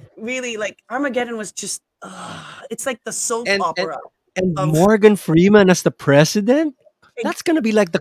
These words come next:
Speaker 2: coolest president. I would love to hear his speech.
Speaker 1: Right? And, like, Deep Impact for me was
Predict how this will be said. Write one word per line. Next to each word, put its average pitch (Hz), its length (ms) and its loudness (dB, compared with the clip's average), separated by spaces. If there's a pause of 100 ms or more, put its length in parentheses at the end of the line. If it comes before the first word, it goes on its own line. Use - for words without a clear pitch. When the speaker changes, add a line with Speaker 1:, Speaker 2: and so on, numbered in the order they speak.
Speaker 2:
coolest 247 520 2
president. 262 600 -2 (340)
I 220 120 -10
would 262 180 -2
love 202 300 2
to 220 80 -4
hear 190 220 2
his 165 140 -2
speech. - 560 -6 (920)
Speaker 1:
Right? 202 480 -2
And, 254 160 -8
like, 262 320 -6 (160)
Deep 277 300 -10
Impact 269 380 -10
for 214 140 -12
me 196 340 -10
was 185 560 -10